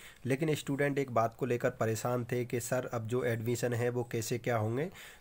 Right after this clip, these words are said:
तो फ्रेंड्स, डीएचएस काउंसलिंग ने, अ, जो पीएनएसटी फर्स्ट राउंड की काउंसलिंग जो अलॉटमेंट आया है उसमें एडमिशन के लिए जो है रिवाइज जो शेड्यूल है वो जारी कर दिया है।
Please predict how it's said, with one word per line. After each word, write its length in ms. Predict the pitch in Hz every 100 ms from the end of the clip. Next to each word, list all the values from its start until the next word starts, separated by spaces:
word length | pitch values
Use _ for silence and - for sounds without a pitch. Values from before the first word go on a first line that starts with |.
| -
तो 80 |
फ्रेंड्स, 420 | 127 135 147 165 156
डीएचएस 460 | 120 131 127 143
काउंसलिंग 560 | - 123 120 123 131 127
ने, 140 | 131
अ, 60 | 175 - - - - - - 120 120 117
जो 200 | 113 120
पीएनएसटी 520 | 110 120 123 131 -
फर्स्ट 280 | 139 120 -
राउंड 220 | 120 123
की 120 | 123 131
काउंसलिंग 580 | 117 120 117 127 127
जो 340 | 123 120 117 120 - - -
अलॉटमेंट 480 | 120 120 127 123 113
आया 260 | 113 120
है 360 | 123 143 156 - - -
उसमें 380 | 113 139 131
एडमिशन 500 | 135 123 131 151 151
के 120 | 147 143
लिए 260 | 135 143
जो 140 | 131 131
है 120 | 127
रिवाइज 440 | 117 120 135 139
जो 200 | 139 127
शेड्यूल 400 | 117 120 120 127
है 80 | 120
वो 120 | 120
जारी 260 | 110 110 117
कर 200 | - 107
दिया 300 | 117 123 127
है। 180 | 151